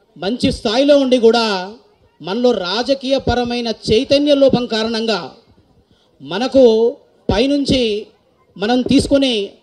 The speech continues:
మనల్ని ఆదరించి, మనం చూసుకునే వాళ్ళు లేక మనం వెనుకబడిపోయినాం. యాభై రెండు శాతానికి పైగా ఉన్న బీసీలలో మొదటి ఐదు శాతంలో,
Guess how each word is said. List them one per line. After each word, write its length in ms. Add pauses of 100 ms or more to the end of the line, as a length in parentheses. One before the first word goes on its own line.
(120)
మనల్ని 320
ఆదరించి, 500 (400)
మనం 220 (100)
చూసుకునే 380 (100)
వాళ్ళు 160 (100)
లేక 180 (580)
మనం 160
వెనుకబడిపోయినాం. 640 (920)
యాభై 320
రెండు 200
శాతానికి 560
పైగా 300
ఉన్న 120 (120)
బీసీలలో 540 (680)
మొదటి 320 (120)
ఐదు 200
శాతంలో, 420